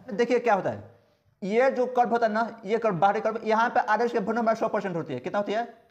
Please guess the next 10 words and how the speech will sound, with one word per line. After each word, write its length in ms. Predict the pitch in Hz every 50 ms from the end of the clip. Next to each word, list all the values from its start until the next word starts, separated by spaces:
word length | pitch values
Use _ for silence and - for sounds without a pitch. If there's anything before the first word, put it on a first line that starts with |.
| _ -
सौ 220 | - - - 202 202
परसेंट। 340 | 202 196 151 131 139 113 101 - - - _ _ _ _ _ _ _ _ _ -
कोई 120 | - 220 226
भी 100 | 233 240
पूछेगा 460 | 233 220 220 226 226 190 208 220 233 - - - - _ _ _ _ _ -
तो 60 | 202
इस, 360 | 214 - 226 233 269 254 262
इस 800 | 240 247 247 247 - - - - - - - - - 254 262 220 208
पोर्शन 380 | - - 220 214 - 220 220 175
पे 180 | 190 208 226